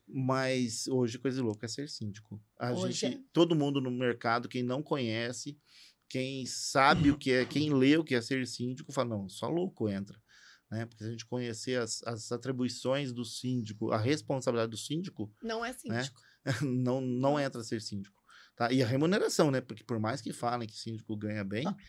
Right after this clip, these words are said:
Speaker 1: quero ver onde, né? É, e, é, e quanto mais o mercado hoje em dia tá muito,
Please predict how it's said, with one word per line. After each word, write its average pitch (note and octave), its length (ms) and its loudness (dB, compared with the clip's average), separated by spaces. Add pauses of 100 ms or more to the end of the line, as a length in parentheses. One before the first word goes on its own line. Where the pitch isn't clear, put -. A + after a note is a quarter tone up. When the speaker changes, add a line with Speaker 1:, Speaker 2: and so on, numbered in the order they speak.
(140)
Speaker 1:
quero B2+ 160 0
ver B2 160 -2
onde, D#3+ 400 -4 (460)
né? A#2+ 260 -4 (360)
É, A#2 180 -2
e, A#2 300 0
é, A2+ 200 -4
e A#2 160 -6
quanto F3 340 -6
mais D3+ 460 -2
o C#3 80 -4
mercado A2+ 420 -6
hoje G#2+ 160 -6
em G#2 40 -6
dia G#2 180 -6
tá G#2 120 -8
muito, G#2+ 640 -8